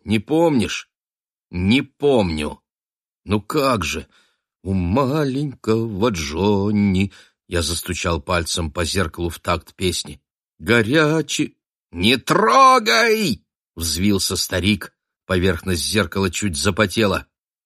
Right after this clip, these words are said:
"Убери руки! Не трогай меня! Не прикасайся!" "Хорошо, хорошо, я убрал.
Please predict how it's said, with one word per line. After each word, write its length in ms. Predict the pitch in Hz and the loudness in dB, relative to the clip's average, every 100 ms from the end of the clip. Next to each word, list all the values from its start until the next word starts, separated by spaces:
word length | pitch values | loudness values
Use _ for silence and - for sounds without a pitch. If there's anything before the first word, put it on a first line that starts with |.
| _ _ | _ _
"Убери 400 | - 190 269 285 | -2 2 4 6
руки! 640 | 269 262 233 196 180 85 _ _ _ _ - | 6 6 4 2 0 0 _ _ _ _ 0
Не 120 | 180 | 0
трогай 500 | 196 285 269 240 240 | 4 4 6 4 2
меня! 500 | 240 220 208 156 - _ _ - | 2 2 2 2 -2 _ _ -2
Не 160 | 233 | -2
прикасайся!" 1040 | 214 247 254 247 - 285 269 233 226 185 - _ _ _ _ _ _ _ _ | 2 0 4 2 4 4 4 4 2 2 -2 _ _ _ _ _ _ _ _
"Хорошо, 500 | - - - - 101 | -10 -6 -6 -6 -6
хорошо, 440 | - 113 - 165 | -2 -2 0 -2
я 180 | 92 90 | -2 -4
убрал. 460 | 95 127 151 82 | -4 -2 -2 -4